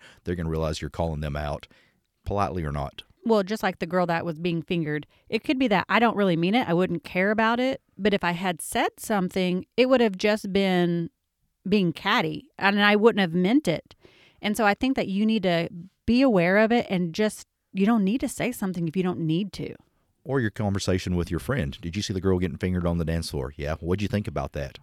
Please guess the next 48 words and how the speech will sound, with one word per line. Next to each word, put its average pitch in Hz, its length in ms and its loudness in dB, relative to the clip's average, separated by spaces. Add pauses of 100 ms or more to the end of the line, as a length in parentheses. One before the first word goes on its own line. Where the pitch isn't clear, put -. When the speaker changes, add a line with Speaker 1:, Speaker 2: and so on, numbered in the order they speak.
Speaker 1:
"Oh, - 80 -2
I 101 60 -2
thought 101 140 -6
it - 20 -2
was 95 120 -2
awesome." 87 400 -4
Or 82 280 -4 (180)
Speaker 2:
Yeah. 294 340 -2 (520)
Speaker 1:
you, 92 160 -2
Speaker 2:
Curb 262 180 8
Speaker 1:
you're, - 120 8
Speaker 2:
it - 100 -2
Speaker 1:
you're 202 160 6
bring-, - 160 6
Speaker 2:
how - 60 -2
Speaker 1:
you're 104 100 4
bringing 113 240 0
it 95 120 -4
to 90 120 0
attention. 78 500 -4
So 78 240 -4 (260)
you're 98 120 -2
kind 104 160 0
of 90 60 0
acknowledging, 82 720 -2 (120)
which, 117 320 -4 (640)
yeah, 71 300 -8
it 101 60 -2
wasn't 101 100 4
Speaker 2:
Which 269 120 4
Speaker 1:
that 285 80 2
Speaker 2:
I 269 60 4
Speaker 1:
she 226 60 2
was 196 60 2
saying 214 80 6
Speaker 2:
did. 190 160 4
Speaker 1:
anything 175 60 -4
Speaker 2:
I, - 120 2
Speaker 1:
bad. 170 100 -6
Speaker 2:
and 240 180 2
that's 254 140 2
what, 202 80 0
when 202 120 0
she 330 200 0
said 202 320 2
it 180 140 -2
to 180 100 -4
me, 170 280 2